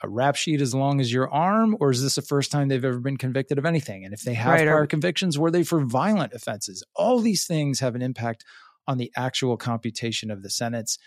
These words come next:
Speaker 1: The
Speaker 2: And the money
Speaker 1: information
Speaker 2: stuff, right?
Speaker 1: That's right. All the money stuff has to do with, like, what, you know, their, what, uh,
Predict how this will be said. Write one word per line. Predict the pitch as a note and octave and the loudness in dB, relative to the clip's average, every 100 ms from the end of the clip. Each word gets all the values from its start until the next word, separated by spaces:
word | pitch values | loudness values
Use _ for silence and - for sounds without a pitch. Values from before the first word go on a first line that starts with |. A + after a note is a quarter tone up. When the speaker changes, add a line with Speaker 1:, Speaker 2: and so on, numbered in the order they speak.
| - - _ | -20 -20 _
Speaker 1:
The | - - | -6 0
Speaker 2:
And | D3 | 2
the | E3 - F4 | 4 4 4
money | C#3+ D3 B2 | 6 4 2
Speaker 1:
information | |
Speaker 2:
stuff, | A#2 - - _ _ _ | -4 -8 -10 _ _ _
right? | D3+ D#3 | 0 2
Speaker 1:
That's | C3 - | 2 2
right. | E3 A#2+ | 2 2
All | - B2 C#3+ | 2 2 4
the | C3+ | 4
money | C3 C#3 C#3 | 2 2 2
stuff | - C#3+ C3+ C3+ C3 - - | 0 2 2 2 -2 -8 -4
has | D3 - | -2 0
to | |
do | C#3+ C#3+ | 2 4
with, | C#3 B2+ | 4 2
like, | A#2 G2+ F#2 - - | -2 -4 -6 -14 -6
what, | C3+ C3 - _ _ - | -2 -2 -6 _ _ -4
you | B2 | -2
know, | G#2+ | -2
their, | G2+ G2+ - - _ | -4 -8 -12 -20 _
what, | B2+ A#2 B2 G#2+ - A#2+ | -12 -8 -2 -2 -2 -2
uh, | G#2+ G2+ G2 | 0 -2 -6